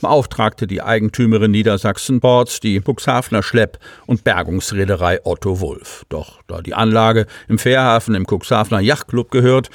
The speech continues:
musste sich der Verein selbst um die Bergung kümmern. Sie beauftragten die Bredow Drydocks Mützelfeld Werft, die sowohl mit dem Schwimmkran Reebok als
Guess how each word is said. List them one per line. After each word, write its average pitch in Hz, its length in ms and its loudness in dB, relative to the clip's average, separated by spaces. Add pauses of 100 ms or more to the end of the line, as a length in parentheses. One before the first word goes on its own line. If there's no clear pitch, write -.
(200)
musste 185 300 -2
sich 123 160 -2
der 113 140 2
Verein 113 320 0
selbst - 640 -4
um 90 80 -6
die 82 80 -6
Bergung 82 400 -4
kümmern. 85 420 -2 (220)
Sie 139 340 0
beauftragten 139 840 -2
die 123 140 2
Bredow 113 460 2
Drydocks 95 800 -2
Mützelfeld 92 720 -4
Werft, 104 400 -6
die 120 180 -2
sowohl 143 400 2
mit 127 380 -2
dem 90 140 -4
Schwimmkran 104 640 0
Reebok 113 640 0
als 135 280 -2